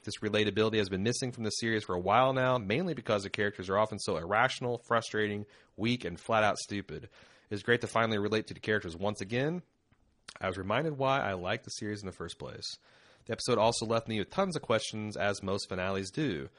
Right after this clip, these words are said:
What was up with the room with all those candles and people's names on the floor? There were tokens in front of the names. I saw a guitar in front of one name, a soccer ball in front of another, also one with a basketball.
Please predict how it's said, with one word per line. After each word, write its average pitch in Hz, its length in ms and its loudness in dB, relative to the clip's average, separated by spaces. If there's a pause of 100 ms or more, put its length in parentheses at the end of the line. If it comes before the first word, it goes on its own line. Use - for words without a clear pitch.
(260)
What 73 180 -6
was 85 140 -6
up 101 140 -2
with 123 100 -6
the 120 100 -4
room 147 280 0
with 87 120 -6
all 90 120 2
those 110 220 0
candles 131 400 -2
and 87 100 -10
people's 120 300 -4
names 156 200 0
on 90 100 -4
the 82 60 -6
floor? 73 440 -8 (180)
There 90 100 -4
were 98 120 -2
tokens 120 400 0
in 90 80 -8
front 87 180 -6
of 82 80 -6
the 85 60 -6
names. 82 440 -10 (120)
I 92 80 -4
saw 110 220 2
a 110 40 0
guitar 143 400 2
in 98 60 0
front 98 220 -4
of 90 100 -6
one 101 240 0
name, 90 340 -2 (300)
a 104 80 -4
soccer 127 320 2
ball 101 240 2
in 90 60 -2
front 101 180 0
of 92 80 -4
another, 87 500 -2 (180)
also 120 340 2
one 104 200 2
with 120 80 -6
a 117 60 -4
basketball. 82 720 0